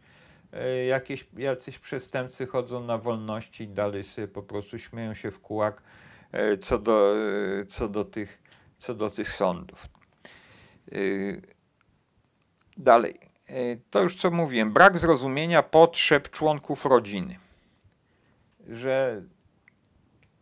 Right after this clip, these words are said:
ktoś może mieć potrzebę jakąś, a drugi członek rodziny właśnie będzie, będzie mieć jakieś połączenia z,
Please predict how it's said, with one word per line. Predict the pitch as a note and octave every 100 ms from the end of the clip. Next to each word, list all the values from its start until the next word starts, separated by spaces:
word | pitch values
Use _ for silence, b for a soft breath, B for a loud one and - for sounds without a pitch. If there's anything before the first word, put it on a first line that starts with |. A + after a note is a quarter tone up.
| _ _ _ _ _ _ _ - _ _ _ _ _ _ _ _
ktoś | - _ D3+ C#3 C3+
może | D3 C3 C#3
mieć | C3+ B2+ _ - - -
potrzebę | C3+ - - C3 A2+ A#2+ B2+ - _ _ _ _ _ _ _ _ _ - -
jakąś, | C3 C3 - E3 F3
a | D3+ D#3
drugi | C#3+ D#3 D#3 C#3+
członek | - D3+ C3+ B2+ -
rodziny | B2 A#2 B2+ A#2+
właśnie | A#2 A#2 - A#2
będzie, | G#2 A2+ A2 A2 G#2+ F2+
będzie | F#2 G#2+ G2 G#2+ G2+ G2 G2+
mieć | G#2 -
jakieś | A2+ G2+ G#2 -
połączenia | - G#2 G2+ - A2 G2+ G2
z, | - -